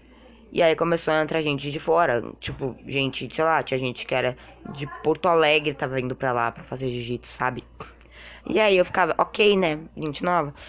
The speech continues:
Só que geralmente quando as pessoas iam, elas ficavam, tipo, dois, três dias, e a maioria não conseguia aguentar o ritmo, né,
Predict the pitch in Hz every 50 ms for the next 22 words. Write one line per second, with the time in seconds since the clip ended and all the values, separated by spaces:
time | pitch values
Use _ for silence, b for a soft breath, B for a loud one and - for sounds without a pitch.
0 | B B B - 185 196 - 190 190 208 208 202 196 175 165 - 165 160 160 -
1 | - 170 - 160 160 156 147 151 151 151 151 151 147 - - - 151 139 139 143
2 | 139 - - 139 147 143 147 156 165 - - 165 156 160 160 147 143 135 139 139
3 | 135 131 143 143 139 139 135 131 - - - - 135 143 143 139 143 139 139 143
4 | 139 - 151 - - 143 139 143 143 127 143 139 131 139 131 127 123 135 139 -
5 | - 175 175 170 151 135 135